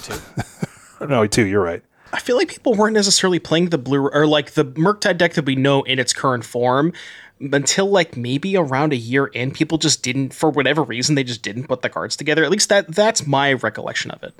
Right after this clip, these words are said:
Speaker 1: Yeah, I mean, it's getting close to two years either way. It's certainly one of the children of Modern. I remember buying Modern Horizons, or buying, uh, Murktides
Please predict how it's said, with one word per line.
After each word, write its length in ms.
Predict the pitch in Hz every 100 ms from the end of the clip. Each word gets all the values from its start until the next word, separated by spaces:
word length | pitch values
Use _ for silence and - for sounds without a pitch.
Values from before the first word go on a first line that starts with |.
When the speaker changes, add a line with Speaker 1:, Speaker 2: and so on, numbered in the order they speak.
| _ _ -
Speaker 1:
Yeah, 260 | 151 92
I 100 | 90
mean, 120 | 139 180
it's 100 | -
getting 180 | 117 95
close 240 | 95 73
to 100 | 85
two 140 | -
years 240 | 85 78 78
either 260 | 80 80
way. 160 | 78 78
It's 120 | 107
certainly 400 | - 120 82 87
one 160 | 90 87
of 40 |
the 60 | 80
children 460 | - 95 82 80 78
of 200 | 85 -
Modern. 240 | 104 101
I 100 | 123
remember 400 | 143 156 143 127 117
buying 400 | 110 110 101 95 - -
Modern 300 | - 98 98
Horizons, 680 | 87 95 92 90 92 87 - -
or 140 | 107
buying, 420 | 98 110 104 92
uh, 440 | 82 73 65 62 64 - _ _ _ _
Murktides 760 | 98 92 - 80 73 76 -